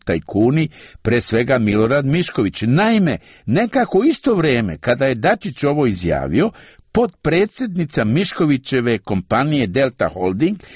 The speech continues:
Jelena Krstović, izašla je sa idejom da banke na dve godine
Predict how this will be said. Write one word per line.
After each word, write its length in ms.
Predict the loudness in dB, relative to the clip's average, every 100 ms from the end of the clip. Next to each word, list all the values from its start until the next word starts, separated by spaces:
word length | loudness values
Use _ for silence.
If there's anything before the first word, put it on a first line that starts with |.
| -8
Jelena 400 | 0 0 0 -4
Krstović, 640 | -4 -4 -2 -2 -2 -4 -12 -18 -2
izašla 500 | 0 2 0 0 0
je 100 | 0
sa 180 | 0
idejom 640 | 0 0 0 2 2 0 -2 -10 -20 _
da 340 | -10 0 0
banke 640 | 0 0 0 0 -2 -2 -2
na 200 | 0 -2
dve 440 | -2 0 2 2
godine 720 | 0 0 0 0 0 2 0